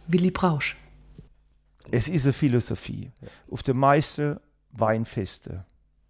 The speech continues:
Speaker 2: wie ich schon beobachtet habe, dass immer zuerst der Wein eingeschenkt wird, damit die Leute halt auch sagen können, „Stopp“,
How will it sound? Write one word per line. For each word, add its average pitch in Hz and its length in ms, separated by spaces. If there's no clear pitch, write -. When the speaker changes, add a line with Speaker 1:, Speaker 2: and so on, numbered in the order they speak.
Speaker 2:
wie 135 160
ich 127 100
schon 117 240
beobachtet 120 480
habe, 113 200
dass - 280
immer 135 360
zuerst - 880
der 120 160
Wein 117 260
eingeschenkt 151 560
wird, 175 260
damit 117 300
die 117 60
Leute 120 320
halt 110 180
auch - 140
sagen 117 360
können, 107 320
„Stopp“, - 400